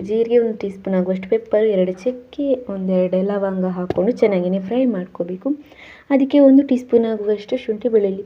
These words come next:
ಪೇಸ್ಟ್‌ನು ಹಾಕ್ಕೊಂಡು ಚೆನ್ನಾಗಿನೇ ಫ್ರೈ ಮಾಡಬೇಕು, ಹಸಿ ವಾಸನೆ ಹೋಗೋವರೆಗೂ. ಅದಾದ್ಮೇಲೆ ತೊಳೆದಿಟ್ಟಿರುವಂತಹ ಮಟನ್ ಕಾಲುಗಳನ್ನು ಹಾಕ್ಕೋಬೇಕು. ಅದನ್ನು ಚೆನ್ನಾಗಿ ಒಂದು ಐದು ನಿಮಿಷ ಫ್ರೈ ಮಾಡ್ಕೋಬೇಕು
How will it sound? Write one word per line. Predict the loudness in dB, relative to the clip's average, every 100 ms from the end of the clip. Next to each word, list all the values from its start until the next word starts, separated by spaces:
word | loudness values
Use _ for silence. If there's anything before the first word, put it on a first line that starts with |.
| -4
ಪೇಸ್ಟ್‌ನು | -4 -4 -10 -10
ಹಾಕ್ಕೊಂಡು | -10 -6 -4 -4 -6
ಚೆನ್ನಾಗಿನೇ | -6 -6 -8 -8 -2
ಫ್ರೈ | 2 2 0
ಮಾಡಬೇಕು, | -6 -6 -4 -6 -6
ಹಸಿ | -10 -10 -8
ವಾಸನೆ | -8 -6 -4
ಹೋಗೋವರೆಗೂ. | -4 -2 -2 -2 -4 -8 -12 -20 -20 _ -8
ಅದಾದ್ಮೇಲೆ | -4 -4 0 2 2 4
ತೊಳೆದಿಟ್ಟಿರುವಂತಹ | 4 4 0 -4 -4 -4 -4 -4 -6 -6 -6
ಮಟನ್ | -6 -6 -4
ಕಾಲುಗಳನ್ನು | -4 -4 -4 -4 -6 -6 -8
ಹಾಕ್ಕೋಬೇಕು. | -6 -4 -4 -4 -6 -8 -12 -20 -20 _ -6 0
ಅದನ್ನು | 2 2 2
ಚೆನ್ನಾಗಿ | 0 0 -2
ಒಂದು | -2 -2
ಐದು | -2 -6
ನಿಮಿಷ | -10 -8 -10 -12 -20 _ _ -12 -2
ಫ್ರೈ | 0 2 0
ಮಾಡ್ಕೋಬೇಕು | 0 0 2 0 2